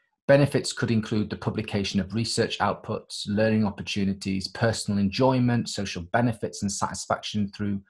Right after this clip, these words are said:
contributing to scientific evidence, for example, to address local, national and international issues, and through that,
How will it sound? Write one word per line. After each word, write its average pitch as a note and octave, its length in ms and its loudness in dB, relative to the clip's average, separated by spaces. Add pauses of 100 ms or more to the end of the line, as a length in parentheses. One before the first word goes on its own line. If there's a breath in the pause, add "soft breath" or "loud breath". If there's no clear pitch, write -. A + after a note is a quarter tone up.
(260 soft breath)
contributing G2 680 -4
to F2 100 -8
scientific F#2 520 -4
evidence, G#2+ 600 -4 (360 loud breath)
for G2+ 100 -4
example, F#2+ 420 0
to F#2+ 160 -6
address F#2 320 -4
local, F#2 280 -4
national F#2 480 -4
and G2 140 -2
international G#2 600 -2
issues, F2+ 480 -10 (280)
and G#2 160 -4
through E3 220 6
that, G2 220 0